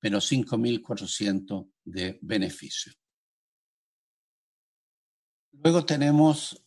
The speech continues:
ah, inversiones en zonas extremas son altas, los beneficios per cápita son altos, excepto zona norte, y por, por razones de inversión de equidad y soberanía, y la macrozona centro tiene inversión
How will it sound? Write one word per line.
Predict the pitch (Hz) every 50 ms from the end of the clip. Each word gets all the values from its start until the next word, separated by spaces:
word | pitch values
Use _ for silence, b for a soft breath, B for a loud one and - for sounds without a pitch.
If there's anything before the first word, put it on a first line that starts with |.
| _ _ _ _ _ _ _ _ _ -
ah, | 139 139 107 95 101 -
inversiones | 107 113 107 - - 135 - -
en |
zonas | - 127 120 117 113 -
extremas | - - - - - 151 127 127 123 104
son | - - - - 113
altas, | 120 131 143 147 143 - 160 156
los | 127 117
beneficios | 117 117 113 110 - 135 113 131 107
per | - 110 98 -
cápita | - 127 120 - - 127 - 123 117
son | - - 120 117 120
altos, | 120 123 104 - 110 -
excepto | - 117 101 - - 101
zona | - - 107 104 104
norte, | 101 107 110 120 123 - _ - - 82 - _ _ _ _ _ _ _ _ _ _ _ _
y | - - 120 120
por, | - - - 214 214 202 - 131 123 -
por | _ - 120 101
razones | 101 104 104 - - - 131 131 123 107
de | 117
inversión | 110 104 107 104 - - - 120 110
de | 110 107
equidad | 101 - - 113 104 107 110 107
y | 104
soberanía, | 101 - 104 92 92 95 98 101 107 113 123 139 147 139 135 -
y | - 127
la | 117 117 117
macrozona | 131 131 - 135 123 - - 127 120 110
centro | - - 131 123 117 107 - 135 127
tiene | 104 123 120 117 113
inversión | 107 104 107 101 - - 120 117 113 107